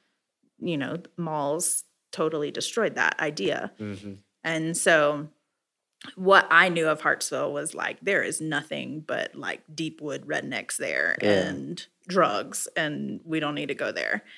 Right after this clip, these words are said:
Speaker 1: And they were like, "No, you should come check out this church. It's really cool." Um, so we went with them one Sunday, and it just felt right. And so we were like,
Speaker 2: Interesting.
Speaker 1: "We really like this place." We liked,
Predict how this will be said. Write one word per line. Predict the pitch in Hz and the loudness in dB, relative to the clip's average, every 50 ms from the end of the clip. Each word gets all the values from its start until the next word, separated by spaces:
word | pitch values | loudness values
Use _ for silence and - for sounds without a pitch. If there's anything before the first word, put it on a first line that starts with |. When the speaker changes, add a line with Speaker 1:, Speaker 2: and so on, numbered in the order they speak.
| - - _ _ _ _ _ _ | -20 -20 _ _ _ _ _ _
Speaker 1:
And | - 175 185 175 | -8 -6 -6 -6
they | 170 | -6
were | 156 156 | -8 -8
like, | - 151 - | -10 -6 -2
"No, | 220 262 269 262 269 269 | 0 2 2 2 2 2
you | 233 208 202 | 0 -2 -4
should | - 226 - | -6 -6 -6
come | - 247 233 | -4 -4 -4
check | 233 254 247 247 | -4 -6 -8 -8
out | 247 - | -10 -8
this | 240 220 - | -10 -10 -10
church. | - - - 247 233 233 233 233 - | -8 -6 -4 -2 -2 -2 -4 -6 -10
It's | - - - | -12 -10 -8
really | - 214 214 214 214 | -6 -6 -6 -6 -6
cool." | - 247 233 233 233 233 233 233 233 233 - - - - _ _ _ _ _ _ _ _ _ - | -4 0 2 4 4 4 2 0 -2 -6 -12 -20 -20 -20 _ _ _ _ _ _ _ _ _ -2
Um, | 190 202 190 190 190 185 180 190 - - - - | 2 2 4 6 6 4 4 2 0 -2 -6 -4
so | - - 285 | 4 6 8
we | 254 262 | 10 10
went | 262 247 233 240 | 10 10 8 6
with | 262 254 269 | 4 4 4
them | 269 240 233 | 4 4 4
one | 233 226 226 | 4 2 2
Sunday, | 220 220 214 226 240 254 254 262 254 269 269 254 - - _ _ _ _ _ _ - | 4 4 4 6 4 4 4 4 4 2 2 0 -4 -12 _ _ _ _ _ _ 0
and | 208 202 196 190 185 185 180 180 180 175 185 170 - - _ _ _ _ _ _ _ _ _ _ _ _ _ | 2 2 4 4 4 4 4 4 2 2 0 -2 -4 -10 _ _ _ _ _ _ _ _ _ _ _ _ _
it | 165 180 - - | 0 0 2 0
just | - - 175 170 175 170 - - - - - - - - - - _ _ _ - | 0 2 2 2 2 2 0 -2 -2 -4 -4 -6 -8 -10 -10 -14 _ _ _ 2
felt | 170 160 165 165 170 - 185 | 4 4 6 4 2 2 2
right. | 185 190 226 285 285 - - - - - | 2 2 2 0 -2 -4 -6 -8 -8 -6
And | 165 165 160 | -6 -6 -6
so | - - 170 160 | -6 -6 -4 -4
we | 165 | -4
were | 165 170 | -2 -2
like, | 170 170 165 165 - - | -4 -4 -6 -6 -6 -2
Speaker 2:
Interesting. | 170 | 0
Speaker 1:
"We | 190 202 202 | 2 2 2
really | 202 185 175 170 170 170 180 196 220 214 | 2 2 2 2 2 2 2 2 2 2
like | 190 180 180 - - | 0 -2 -4 -6 -6
this | - 156 - - | -6 -6 -6 -8
place." | - - - - - - - | -8 -8 -8 -6 -6 -8 -8
We | - 170 | -8 -6
liked, | 160 165 151 151 151 156 - - - - | -2 0 0 0 0 0 -2 -6 -12 -20